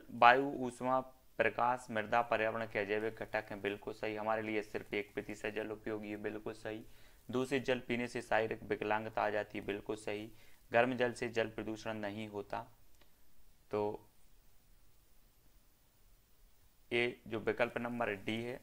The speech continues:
वो बिल्कुल सही हो जाएगा। ठीक है, यहाँ पर कथन असत्य है, तो डी सोलह का। अगला क्वेश्चन देखेंगे, निम्नलिखित में से कौन सा कथन सत्य है? नाइट्रोजन गैस जलने में सहायता करती है, नहीं करती।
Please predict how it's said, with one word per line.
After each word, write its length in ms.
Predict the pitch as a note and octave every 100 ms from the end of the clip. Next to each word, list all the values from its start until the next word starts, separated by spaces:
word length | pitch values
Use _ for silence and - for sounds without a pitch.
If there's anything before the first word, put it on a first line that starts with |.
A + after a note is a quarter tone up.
| -
वो 140 | A#2
बिल्कुल 360 | G#2+ G#2+ G#2+ G#2+
सही 180 | G#2 G2+
हो 120 | G2+
जाएगा। 280 | - G#2 - - - - - - - -
ठीक 200 | A#2 -
है, 120 | B2+
यहाँ 180 | A2 G2+
पर 160 | - G#2
कथन 320 | G2+ - G2
असत्य 420 | F#2 G#2 - A2
है, 120 | A2+
तो 160 | G2+ A2
डी 260 | F#2+ G2+ - -
सोलह 320 | - G2 F#2
का। 180 | - F#2+ - - - - - - - - - - - - - - -
अगला 260 | A#2 C3+
क्वेश्चन 380 | C#3+ C#3 C3+ C#3
देखेंगे, 480 | C3 C3 C3 B2+ C#3+ - - - -
निम्नलिखित 440 | B2+ C#3+ D3 C#3
में 80 | C3+
से 120 | C3 C3+
कौन 260 | B2 B2
सा 140 | B2 C3
कथन 380 | A2+ A2 A#2+ A#2
सत्य 440 | - G#2 - -
है? 260 | G2 G2+ - - - - - -
नाइट्रोजन 580 | A2+ B2+ B2+ C3+ C#3 C#3 C3+
गैस 340 | A#2+ B2 A2
जलने 320 | G#2 A2 A2+ A#2+
में 120 | A#2+
सहायता 420 | - A2 A2+ A2+
करती 400 | A2 G#2+ - G#2
है, 180 | G2+ G#2 - - - - - G#2+
नहीं 320 | G#2 G#2+ A2
करती। 340 | A2 G#2+ -